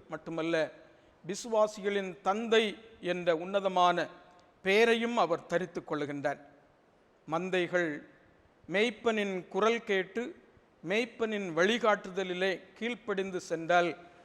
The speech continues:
நிச்சயம் புல்லுள்ள மேய்ச்சல், அமர்ந்த நீர்நிலைகள்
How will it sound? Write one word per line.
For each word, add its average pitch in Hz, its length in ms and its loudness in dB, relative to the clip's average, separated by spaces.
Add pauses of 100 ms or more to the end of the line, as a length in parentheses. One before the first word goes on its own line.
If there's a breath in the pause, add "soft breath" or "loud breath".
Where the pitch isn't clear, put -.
(280)
நிச்சயம் 214 720 0
புல்லுள்ள 196 540 2 (360)
மேய்ச்சல், 175 760 0 (320)
அமர்ந்த 214 640 0
நீர்நிலைகள் 196 880 -2